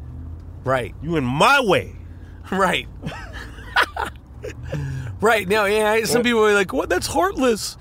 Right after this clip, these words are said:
Speaker 1: He's not saying it in a heartless way.
Speaker 2: Yeah.
Speaker 1: Just, I asked him a simple question. He, he said he stepped over him as opposed to walking around him.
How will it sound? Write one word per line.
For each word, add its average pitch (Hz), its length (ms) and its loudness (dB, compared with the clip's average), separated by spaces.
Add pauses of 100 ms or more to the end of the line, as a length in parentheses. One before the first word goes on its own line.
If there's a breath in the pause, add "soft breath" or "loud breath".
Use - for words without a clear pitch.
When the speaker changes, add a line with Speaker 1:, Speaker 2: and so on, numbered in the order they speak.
(300 loud breath)
Speaker 1:
He's 233 100 -2
not 240 160 0
saying 226 280 4
it 208 60 6
in 185 80 4
a 170 120 6
heartless 147 440 2
way. 123 160 2
Speaker 2:
Yeah. 208 440 6
Speaker 1:
Just, 175 200 0
I 208 160 6
asked 220 240 4
him 208 80 2
a 185 40 0
simple 190 280 0
question. 196 380 2
He, 151 100 -4
he - 100 -6
said 185 220 2
he 170 60 0
stepped - 340 2
over 185 280 6
him 156 80 2
as 147 120 0
opposed 147 300 0
to 160 60 2
walking 156 340 2
around 147 340 0
him. - 80 -12